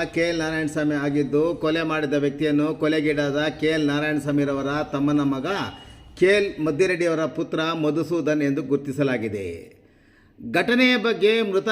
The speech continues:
ಕೆ ಎಲ್ ನಾರಾಯಣಸ್ವಾಮಿಯವರ ಮಗ ನಲವತ್ತು ವರ್ಷದ ಕೆ ಎಲ್ ರವಿಕುಮಾರ್ ಎಂಬುವರು ಕೆಂಚಾರಹಳ್ಳಿ ಪೊಲೀಸ್ ಠಾಣೆಗೆ ದೂರು ನೀಡಿ, ನಮ್ಮ ಚಿಕ್ಕಪ್ಪ ಕೆ ಎಲ್ ಮದ್ದಿರೆಡ್ಡಿಯವರು ಎರಡ್ ಸಾವಿರದ ಐದರಲ್ಲಿ ರತ್ನಮ್ಮ ಕೋಮ್ಲೇಟ್ ನಲ್ಲಪ್ಪ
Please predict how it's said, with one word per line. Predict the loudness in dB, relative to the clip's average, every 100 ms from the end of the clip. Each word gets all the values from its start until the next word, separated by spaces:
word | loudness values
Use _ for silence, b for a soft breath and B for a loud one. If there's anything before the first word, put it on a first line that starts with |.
| 0
ಕೆ | 2
ಎಲ್ | 2 2
ನಾರಾಯಣಸ್ವಾಮಿಯವರ | 0 -4 -4 -4 -2 -2 -2
ಮಗ | -2 -2 -4 -4
ನಲವತ್ತು | -2 -2 -2 -4 -2
ವರ್ಷದ | -2 -2 -2 0 -2 0
ಕೆ | 0
ಎಲ್ | 0
ರವಿಕುಮಾರ್ | 0 -2 -2 -4 -2
ಎಂಬುವರು | 0 0 0 0 -2
ಕೆಂಚಾರಹಳ್ಳಿ | -2 -2 0 0 0 0 0
ಪೊಲೀಸ್ | 0 0 0
ಠಾಣೆಗೆ | -2 0 0 0
ದೂರು | 0 2
ನೀಡಿ, | 2 2 2 2 2 B B B B -4
ನಮ್ಮ | -2 0
ಚಿಕ್ಕಪ್ಪ | -2 -2 0 0 0 -2 -2 -6 -14 -20 -8
ಕೆ | 2
ಎಲ್ | 4 4
ಮದ್ದಿರೆಡ್ಡಿಯವರು | 2 0 0 0 0 0 2 2
ಎರಡ್ | 2 0
ಸಾವಿರದ | -2 -2 0
ಐದರಲ್ಲಿ | 0 0 0 0 0 0
ರತ್ನಮ್ಮ | -2 -2 -4 -2 -4
ಕೋಮ್ಲೇಟ್ | -2 0 2 2 0 0
ನಲ್ಲಪ್ಪ | 0 0 -2